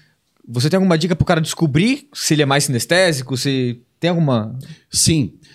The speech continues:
Speaker 2: Olha só, é, o autoconhecimento é importante. Então você tem que observar o que é que faz você prestar mais atenção.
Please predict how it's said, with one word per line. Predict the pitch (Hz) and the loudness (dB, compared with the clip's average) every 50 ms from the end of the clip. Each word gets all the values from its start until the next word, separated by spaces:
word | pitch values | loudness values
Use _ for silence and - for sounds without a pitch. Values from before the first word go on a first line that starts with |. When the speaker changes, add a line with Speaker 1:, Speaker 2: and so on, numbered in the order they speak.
| - _ _ | -20 _ _
Speaker 2:
Olha | 113 131 156 160 | -2 0 0 0
só, | - - 147 117 - - - - - - _ | 0 0 -2 -2 -2 -4 -10 -20 -20 -12 _
é, | - 135 139 135 127 - - - - _ - - - _ _ | -4 -2 -2 -2 -2 -4 -10 -18 -20 _ -20 -20 -20 _ _
o | - 143 143 | 0 2 2
autoconhecimento | 151 170 214 208 208 196 - 180 165 156 151 143 - - - 117 110 117 135 147 143 - 110 92 - _ _ _ _ _ | 4 4 2 0 -2 -2 -2 0 2 2 2 0 0 0 0 2 2 2 2 0 0 -2 -4 -6 -8 _ _ _ _ _
é | - 110 | -4 -2
importante. | 117 120 117 - 147 156 147 147 - 104 90 85 - 107 | -2 0 0 0 0 0 0 0 -2 -2 -2 -4 -8 -8
Então | - 113 113 | -6 -4 -4
você | 117 113 - - | -4 -4 -4 -4
tem | - 127 127 | -4 -4 -2
que | 117 139 135 - - _ _ _ _ _ _ _ _ _ _ _ _ - | -2 -4 -6 -6 -10 _ _ _ _ _ _ _ _ _ _ _ _ -2
observar | 131 131 127 117 - - 151 127 113 98 85 - - _ - | -2 0 0 0 0 0 2 2 2 0 -2 -4 -8 _ -6
o | 135 117 | -6 -6
que | - - - 190 220 208 | -6 -4 -2 0 2 2
é | 196 196 | 2 0
que | 196 196 175 | -2 -6 -10
faz | - - - 147 139 165 175 147 | -8 -4 -2 0 0 0 0 -2
você | 135 143 147 131 - - 156 | -2 -2 -2 -2 -2 -4 -6
prestar | 151 - 135 139 - - - 131 117 123 131 127 | -4 -2 -2 -2 -4 -4 -2 0 0 0 0 0
mais | 123 120 120 120 117 120 120 120 | 0 0 2 2 2 2 0 0
atenção. | 117 - 127 123 120 - - - 82 - | -2 0 0 0 0 -2 -4 -6 -8 -10